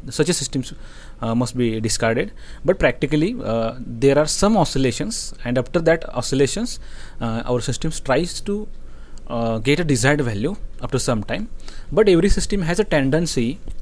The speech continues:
to oppose that oscillatory behaviors or oscillations of the system, and that is called as a damping. Okay,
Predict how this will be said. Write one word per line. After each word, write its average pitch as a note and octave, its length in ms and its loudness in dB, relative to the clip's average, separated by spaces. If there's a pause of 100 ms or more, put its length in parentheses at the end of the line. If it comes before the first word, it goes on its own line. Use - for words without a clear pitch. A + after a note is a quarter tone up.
(240)
to F#3+ 260 4 (320)
oppose F3 380 2
that D#3+ 240 4 (180)
oscillatory D#3 420 2
behaviors B2 640 4
or B2+ 160 0
oscillations B2+ 720 0 (340)
of A2+ 140 -4
the A2+ 80 -4
system, D#3+ 420 0 (640)
and B2+ 360 2
that C#3 120 4
is E3 100 2
called A2+ 260 0
as A#2 100 0
a C#3+ 80 2
damping. G2+ 460 -2 (320)
Okay, - 200 -6